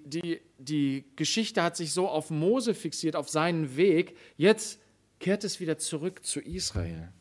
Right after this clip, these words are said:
Es geschah während jener vielen Tage, da starb der König von Ägypten. Also, ihr müsst, äh, echt aufpassen. Es gibt ja so tolle Filme von Mose, ne?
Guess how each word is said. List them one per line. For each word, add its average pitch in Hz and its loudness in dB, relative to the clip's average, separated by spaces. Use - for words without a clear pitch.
Es - 0
geschah 185 6
während 180 2
jener 190 4
vielen 233 0
Tage, 160 0
da 139 2
starb 202 6
der 147 4
König 185 2
von 151 2
Ägypten. 123 -2
Also, 180 10
ihr 151 0
müsst, 180 2
äh, 147 4
echt - -4
aufpassen. 147 0
Es - -4
gibt - -4
ja 143 6
so 143 0
tolle 151 4
Filme 160 4
von 98 -8
Mose, 92 -6
ne? 117 -10